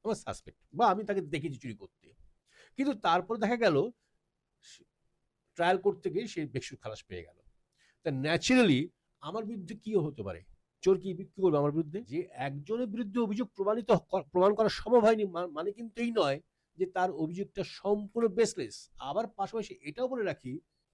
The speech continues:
কেউ অভিযোগ করছেন মানেই কিন্তু সেই অভিযোগটা গসপেল ট্রুথ নয়। অভিযোগের সত্যতা বা সেটা কে ঠিক করে দেবে? সেটা তো ইনভেস্টিগেশন অথরিটি আছে তার জন্য,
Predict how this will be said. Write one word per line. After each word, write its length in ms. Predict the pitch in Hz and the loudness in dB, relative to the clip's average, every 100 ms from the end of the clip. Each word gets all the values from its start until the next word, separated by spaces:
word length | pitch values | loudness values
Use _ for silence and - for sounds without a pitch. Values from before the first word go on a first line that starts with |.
| _ _ | _ _
কেউ 300 | 180 220 202 160 | -6 -6 -6 -6
অভিযোগ 360 | 175 185 196 - | -4 -4 -6 -6
করছেন 420 | 185 - 202 185 | -6 -8 -10 -8
মানেই 400 | 120 110 190 220 | -8 -2 -2 -2
কিন্তু 360 | 208 190 185 | -6 -8 -8
সেই 200 | 190 175 | -8 -6
অভিযোগটা 340 | 165 156 170 147 | -6 -6 -12 -12
গসপেল 320 | 135 175 - 170 | -12 -10 -8 -8
ট্রুথ 220 | - - 226 | -8 -2 0
নয়। 200 | 127 - _ _ _ _ _ - | 0 -2 _ _ _ _ _ -4
অভিযোগের 400 | 180 226 240 233 | -2 0 -4 -6
সত্যতা 640 | - 208 - 233 220 254 247 _ _ - | -8 -10 -10 -12 -10 -12 -14 _ _ -12
বা 180 | - _ _ _ _ _ _ _ _ _ _ _ _ | -12 _ _ _ _ _ _ _ _ _ _ _ _
সেটা 220 | 185 214 | -6 -6
কে 300 | - _ 247 | -8 _ -10
ঠিক 180 | - - | -8 -10
করে 140 | 104 | -12
দেবে? 200 | - 90 - _ _ _ _ _ _ _ _ _ _ | -12 -18 -20 _ _ _ _ _ _ _ _ _ _
সেটা 220 | - 254 | -12 -10
তো 140 | - 247 _ _ _ _ | -12 -16 _ _ _ _
ইনভেস্টিগেশন 440 | 240 277 285 302 269 | -2 0 2 4 4
অথরিটি 240 | 277 277 | 4 -2
আছে 120 | 262 | -4
তার 240 | 240 180 139 | -2 -2 -4
জন্য, 300 | 127 95 | -10 -12